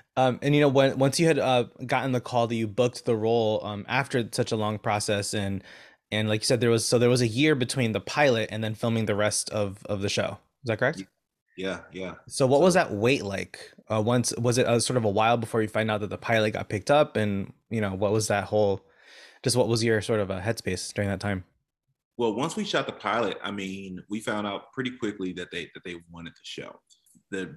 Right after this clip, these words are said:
Speaker 2: wait came from, you know, just having to cast everyone else, um, you know, to actually write out the show,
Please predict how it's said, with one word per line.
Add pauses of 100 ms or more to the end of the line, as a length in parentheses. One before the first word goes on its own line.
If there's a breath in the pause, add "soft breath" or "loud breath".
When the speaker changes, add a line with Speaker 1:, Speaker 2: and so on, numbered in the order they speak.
(120)
Speaker 2:
wait
came
from,
you
know,
just
having
to
cast
everyone
else, (360 soft breath)
um, (100)
you
know,
to
actually
write
out
the
show,